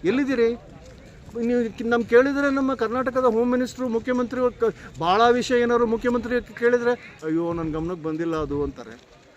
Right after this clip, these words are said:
ಹೋಮ್ ಮಿನಿಸ್ಟರ್ ಕೇಳಿದ್ರೆ, "ಕಾನೂನು ಅದ್ರ ಕೆಲಸ ಮಾಡ್ತಾ ಇದೆ" ಅಂತ ಅವ್ರು ಅಂತಾರೆ. ಎಲ್ಲಿ, ಹೆಂಗಿದು? ಸಪ್ತಮಿ, ಸಪ್ತಮಿ ಗೌಡ ಒಂದು ಆಯ್ತಾ? ಈಗ ದರ್ಶನ್ ಒಂದು ರುಬ್ಬಾಕ್ ಚಾಲು ಮಾಡಿದಿರಿ. ನಾನು ಒಂದೇ ಒಂದು ಪ್ರಶ್ನೆ ಕೇಳ್ತೀನಿ ಎಲ್ಲ ಜರ್ನಲಿಸ್ಟ್ಗಳಿಗೂ, ದರ್ಶನ್ ಹೆಂಗಿದ್ದಾನೆ, ಏನಿದ್ದಾನೆ,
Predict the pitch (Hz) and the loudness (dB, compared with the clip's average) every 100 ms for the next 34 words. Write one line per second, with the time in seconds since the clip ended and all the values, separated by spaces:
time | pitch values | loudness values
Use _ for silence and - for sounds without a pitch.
0 | - 196 240 247 254 254 247 240 240 233 | -4 2 4 4 2 -2 2 4 4 4
1 | 233 180 170 180 202 202 202 190 196 180 | 0 0 0 -2 -2 -2 -2 -2 -4 -6
2 | 165 196 185 175 175 170 175 180 170 151 | -6 -6 -6 -4 -4 -2 -4 -6 -4 -2
3 | 180 156 147 131 131 - - - - - | -2 -4 -6 -8 -10 -14 -20 -20 -20 -20
4 | - - - - 277 302 269 226 285 269 | -20 -20 -18 -4 0 2 4 4 4 2
5 | 226 233 - - - 196 247 240 240 214 | 2 0 -4 -18 -10 -6 -2 0 0 0
6 | 214 247 254 247 247 247 240 240 294 196 | 0 0 4 4 4 2 2 2 0 0
7 | - - - 220 262 262 214 214 196 262 | -6 -18 -14 -4 4 4 4 2 2 2
8 | 262 233 208 233 220 202 196 165 135 131 | 4 2 2 2 2 2 2 0 -4 -8
9 | 131 - - - 180 233 233 220 254 269 | -12 -20 -20 -8 0 4 4 4 4 4
10 | 262 247 254 247 247 233 233 196 185 233 | 2 0 0 0 2 2 2 2 4 4
11 | 214 220 233 226 - 220 220 190 151 185 | 4 4 2 -2 -2 2 4 4 0 -2
12 | - 233 226 226 220 226 220 208 226 226 | 0 0 0 0 0 0 0 0 0 0
13 | 220 220 220 - | -2 -4 -8 -12